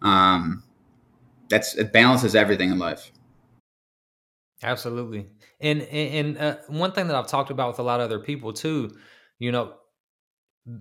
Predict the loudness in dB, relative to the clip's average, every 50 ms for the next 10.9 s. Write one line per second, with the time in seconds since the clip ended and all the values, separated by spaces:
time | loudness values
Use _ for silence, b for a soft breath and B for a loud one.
0 | -20 _ -20 -18 -10 -6 -2 -2 0 0 -2 -2 -4 -6 -6 -8 -10 -10 -10 -8
1 | -6 -4 -4 -2 -2 -2 -2 -2 -2 -2 -4 -8 -8 -6 -4 -4 -4 -4 -4 -6
2 | -6 -6 -6 -6 -6 -8 -10 -8 -8 -6 -6 -6 -6 -6 -6 -6 -6 -6 -6 -6
3 | -4 -2 -2 0 -2 -2 -2 -4 -2 0 0 0 0 -2 -4 -10 -10 -8 -6 -6
4 | -4 -4 -6 -6 -4 -4 -4 -4 -4 -6 -6 -6 -6 -4 -4 -4 -4 -2 -2 -2
5 | -4 -6 -6 -4 -4 -4 -6 -8 -10 -10 -8 -6 -6 -6 -6 -6 -8 -8 -6 -4
6 | -2 -2 -2 0 0 -2 -2 -2 -2 -4 -8 -10 b b b b b b b b
7 | b b -10 -10 -10 -10 -10 _ _ _ _ -10 -6 -4 -2 -2 -2 -2 -2 -2
8 | -2 -4 -4 -4 -2 -2 -2 -2 -2 -2 -2 -4 -4 -4 -4 -6 -6 -4 -4 -4
9 | -4 -2 -2 -2 -2 -2 -4 -6 -6 -6 -6 -4 -4 -4 -4 -6 -8 -12 -14 -14
10 | -14 -14 -16 _ _ _ _ _ _ _ _ _ -6 -6 -4 -4 -6